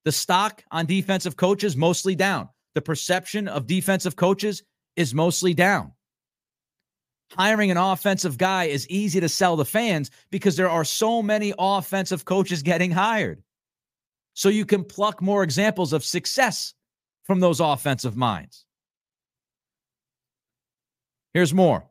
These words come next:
You're four times as likely to get your first shot at fifty plus years old if you're an offensive mind. Since two thousand eighteen to two thousand twenty-three,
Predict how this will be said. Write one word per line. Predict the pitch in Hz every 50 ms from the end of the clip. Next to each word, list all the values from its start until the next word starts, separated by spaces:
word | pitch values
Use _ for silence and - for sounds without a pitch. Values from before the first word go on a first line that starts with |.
| _ _ _ _ _ _ _ _ _ -
You're | 160 175 139
four | - - - 208 214 240 247
times | - - 190 196 202 202 196 175 156
as | 175 160 131 123
likely | 147 160 156 151 - 110 107 98 107 120
to | - - 143
get | 131 160 160 -
your | 156 143
first | - - - 175 185 196 190 190 -
shot | - - 175 165 170 -
at | 147 147 -
fifty | - - - 175 175 - 185 175
plus | - - 151 165 165 151 -
years | 156 151 143 123 147
old | 143 139 131 117
if | 120 -
you're | 131 127 120
an | 123
offensive | 117 131 127 123 - 131 123 110 - 120 90
mind. | 107 113 101 87 76 80 _ _ _ _ _ _ _ _ _ _ _ _ _ _ _ _ _ _ _
Since | _ - 175 156 - -
two | - - 220 240
thousand | - 233 214 214 202 170 190 -
eighteen | - 180 180 - - - 180 175 170 165
to | 139
two | - - 185 190
thousand | - - 170 170 170 147 156 151
twenty-three, | - - 165 160 160 156 143 - 143 147 117 82 -